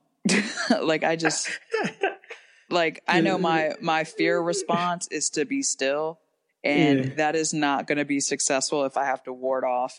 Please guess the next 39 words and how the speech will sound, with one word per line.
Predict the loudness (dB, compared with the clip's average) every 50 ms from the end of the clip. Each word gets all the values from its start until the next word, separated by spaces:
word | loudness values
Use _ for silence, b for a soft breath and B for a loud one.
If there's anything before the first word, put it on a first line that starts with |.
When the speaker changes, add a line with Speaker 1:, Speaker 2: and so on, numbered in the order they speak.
| _ -2
Speaker 1:
anything. | 0 0 2 2 2 2 0 0 0 -2 -2 -4 -6 -8 B B B B B B B B
Um, | 0 2 4 4 4 2 2 2 0 0 0 0 -2 -2 -4 -6 -8 -10 _ -6
you | -4 -2 0
know, | 2 2 2 2 0 0 0
I've, | 0 2 0 0 -2 -4 -10 -14 -8 -4 -2
I've, | -2 -2 -4
shoot, | -4 -4 -2 0 0 2 2
I | 2
was | 0 0 0
like, | 0 0 0 2
I | 0 0
was | 0 2
on | 0 0
safari, | 0 -2 -4 -2 0 2 2 2 2 2
like, | 0 0 -2
two | -2 -2 -2
weeks | -2 -2 -2 -4
ago | -2 0 0 0 0
in | 0
South | 0 0 0 0 0 0
Africa, | 0 -2 -2 -4 -8 -4 -2 0 0 2 0 0 -2 b b b b b b
and | -2 0
somebody | 0 0 2 2 2 2 2 2
dropped | 2 2 2 2 0 -2 0 0
a, | 0 2 2 2 0 0 -2 -2 -2 -2
um, | 0 0 0 0 0 0 -2 -2 -2 0
their | 0 0 0
camera | 2 2 2 2 2 2 2 2
lens | 2 2 2 2 2 0 -2 0 2
outside | 2 2 2 2 2 2 2 2
of | 2
the | 0 0
vehicle | 0 0 0 0 0 0 0 0 2 0 -2 -4 _ _ _ _ _ -2
when | 0 0
we | 2
were | 2 2 0
looking | 0 0 0 2 2
at | 2 2 2
lions. | 2 2 2 2 2 0 0 0 -2 -2 -2 -2 -4 -6